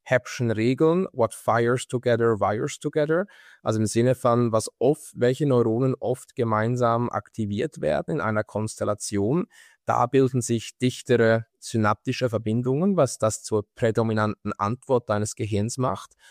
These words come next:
Was heißt, wenn du, ich komme nach Hause, ich trinke ein Bier, wenn das einfach deine Routine geworden ist, dann wird dein Gehirn das als dein Automatismus, als deine Gewohnheit etablieren. Aristoteles sagte schon über vierhundert Jahre vor Christus,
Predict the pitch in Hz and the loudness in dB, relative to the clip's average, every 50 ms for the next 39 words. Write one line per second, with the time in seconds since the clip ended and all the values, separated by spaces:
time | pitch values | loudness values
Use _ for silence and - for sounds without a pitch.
0 | - _ _ - 117 107 - 117 107 113 117 - - - 117 110 113 107 110 110 | -20 _ _ -4 -4 -2 0 0 0 0 0 -2 -4 -2 -2 0 0 0 0 0
1 | 107 110 113 - _ _ _ _ _ _ _ _ _ _ _ _ _ _ _ _ | 0 0 -2 -4 _ _ _ _ _ _ _ _ _ _ _ _ _ _ _ _
2 | - 110 - - 131 127 123 113 95 117 110 120 131 - 143 127 - - - 113 | -2 -2 0 2 2 4 4 4 4 4 4 4 4 4 2 2 0 0 -2 -4
3 | 117 - - 110 107 104 123 139 135 113 113 160 185 175 143 127 113 107 - 101 | -2 -2 -4 -4 -4 -2 0 2 4 4 4 2 0 0 0 -2 -2 -2 -2 -2
4 | 104 110 101 - 107 104 104 104 101 101 - - - 156 175 180 170 - 101 92 | -2 -2 -2 0 0 0 0 0 0 -2 -4 -6 -2 0 0 0 0 0 0 0
5 | 95 92 95 98 101 92 98 110 123 - - 143 123 107 107 107 104 - 110 113 | 2 0 0 0 -2 -2 -2 -2 -4 -2 -2 -2 0 0 0 0 0 0 -2 -2
6 | 113 110 104 104 104 107 107 110 110 - - - 120 - - - 110 107 107 110 | -2 -2 -2 -2 -2 0 0 0 0 0 -2 -2 -2 -2 -2 0 0 0 0 0
7 | 98 - 107 123 - - 123 120 117 - 175 185 - - - 104 98 - 98 - | -2 -2 -4 -4 -2 -2 -2 -2 -2 -2 -2 -2 -2 -2 -4 -2 -2 -4 -4 -4
8 | - 101 101 101 110 110 120 110 101 101 101 107 104 107 110 104 107 - - - | -4 -2 -2 -2 0 0 0 0 0 0 0 0 0 0 0 -2 -2 -4 -6 -8
9 | 113 - - 110 113 - 175 202 180 120 95 98 110 - _ _ _ _ - _ | -8 -4 -4 -4 -2 0 0 2 2 2 0 -2 -6 -10 _ _ _ _ -20 _
10 | _ _ _ _ _ - 123 123 - - 151 170 196 - 185 151 113 101 - - | _ _ _ _ _ 0 2 2 2 2 2 2 2 2 2 2 2 0 0 -2
11 | 101 101 110 - _ - 104 101 101 107 107 101 - 143 139 139 120 - - 120 | -2 -2 -2 -2 _ -6 -4 -2 -2 -2 -2 -2 -4 -4 -2 -2 -2 -2 0 0
12 | 123 113 110 107 107 104 107 101 101 101 104 101 - 107 107 - - 147 139 - | 2 2 2 2 2 2 2 2 2 2 2 0 -2 -6 -6 -2 -2 -2 -2 -2
13 | - - 107 101 - - - - - | 0 -2 -2 -2 -2 -4 -10 -12 -14